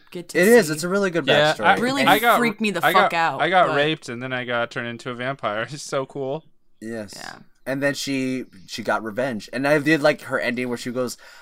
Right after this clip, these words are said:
Speaker 2: "I was a bit dramatic back then."
Speaker 1: Bit theatrical back then.
Speaker 2: Thea-,
Speaker 3: Well,
Speaker 2: I was
Speaker 3: but
Speaker 2: theatrical, theatrical.
Speaker 3: it was, it, it was m-, meta though because she was wearing the wedding dress,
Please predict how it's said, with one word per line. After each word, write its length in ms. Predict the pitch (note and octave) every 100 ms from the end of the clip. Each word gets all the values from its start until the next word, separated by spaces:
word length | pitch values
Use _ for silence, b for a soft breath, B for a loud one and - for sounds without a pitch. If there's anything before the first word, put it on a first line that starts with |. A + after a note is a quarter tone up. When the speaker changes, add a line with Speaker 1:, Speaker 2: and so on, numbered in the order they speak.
| B -
Speaker 2:
"I 120 | A2+
was 120 | B2
a 40 | B2
bit 200 | B2 A2
dramatic 500 | G#2+ G2 F2+ E2+ E2 - - -
back 200 | E2+ - -
then." 160 | E2
Speaker 1:
Bit 160 | D#3+ -
theatrical 640 | C4+ A3+ A3 A3+ - F#3+
back 280 | F3+ E3+ -
then. 280 | - E3+ F3
Speaker 2:
Thea-, 100 | F#3
Speaker 3:
Well, 260 | F3+ E3 - C#3+
Speaker 2:
I 40 |
was 100 | E3+
Speaker 3:
but 80 | D#3+
Speaker 2:
theatrical, 480 | E3 D3 C3+ A#2 G#2
theatrical. 340 | A#2 G2 D3+
Speaker 3:
it 100 | D#3
was, 240 | D#3 C3+ D3+ -
it, 180 | C#3 A#2 G2
it 140 | C3+ C#3
was 300 | C3+ A#2+ G2+
m-, 320 | B2 B2 - -
meta 520 | A#2+ C3 C#3 A#2 G#2 -
though 440 | G#2 G#2+ G#2 G#2
because 300 | A2 G#2+ A2
she 120 | -
was 100 | G#2+ G#2
wearing 340 | G2+ G2+ G2+
the 260 | F#2+ F#2+ E2+ -
wedding 300 | A#2 A2+ F#2+
dress, 540 | F#2 F2 F2+ - -